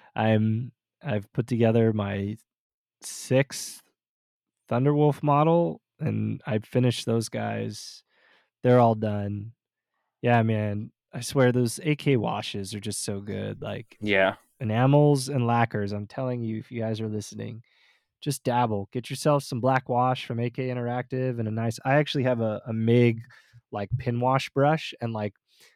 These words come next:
Speaker 1: the, the brush itself, the actual brush part, is at least, like,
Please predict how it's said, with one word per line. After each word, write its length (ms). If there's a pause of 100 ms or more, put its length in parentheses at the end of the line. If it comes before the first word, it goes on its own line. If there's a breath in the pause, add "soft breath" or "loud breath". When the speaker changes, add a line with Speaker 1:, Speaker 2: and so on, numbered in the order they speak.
(180)
Speaker 1:
the, 160 (180)
the 80
brush 380
itself, 520
the 80
actual 320
brush 360
part, 280 (100)
is 200 (120)
at 120
least, 520
like, 260